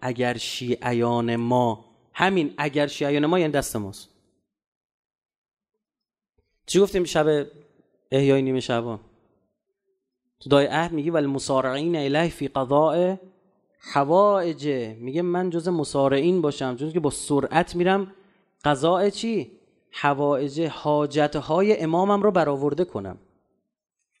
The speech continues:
حاج-، مهمترین حاجت او چیست؟ اون امر شریف ظهوره که بعد از او یه چیز جالب به شما می‌گم، خیلی از قدرها تغییر می‌کنه، فرمولای جدید خدا می‌ده.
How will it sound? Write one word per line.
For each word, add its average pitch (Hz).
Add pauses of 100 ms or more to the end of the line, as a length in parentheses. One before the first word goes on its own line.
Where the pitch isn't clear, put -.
(540)
حاج-، 135
مهمترین 151
حاجت 180
او 185
چیست؟ - (1300)
اون 131
امر 143
شریف 170
ظهوره 143
که 180
بعد 139
از 139
او 170
یه 175
چیز 160
جالب 143
به 135
شما 123
می‌گم، 117 (300)
خیلی 185
از 196
قدرها 135
تغییر 123
می‌کنه، 98 (960)
فرمولای 156
جدید 170
خدا 123
می‌ده. 101